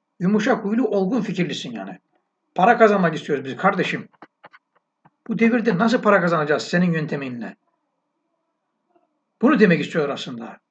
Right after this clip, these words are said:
Bir çakallık yapmamız gerekiyor. Çakal hayvanından da tabii ki severim, mecaz olarak.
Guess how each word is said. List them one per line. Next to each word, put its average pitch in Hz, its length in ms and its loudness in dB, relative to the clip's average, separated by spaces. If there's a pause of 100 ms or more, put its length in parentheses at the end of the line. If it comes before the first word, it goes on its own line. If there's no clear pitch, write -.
(460)
Bir 233 100 -8
çakallık 226 420 2
yapmamız 208 380 2
gerekiyor. 202 520 0
Çakal 175 280 0
hayvanından 180 520 0
da 180 80 -2
tabii 170 300 -2
ki 185 280 -8 (2500)
severim, 151 460 0 (420)
mecaz 143 320 -4
olarak. 104 440 -12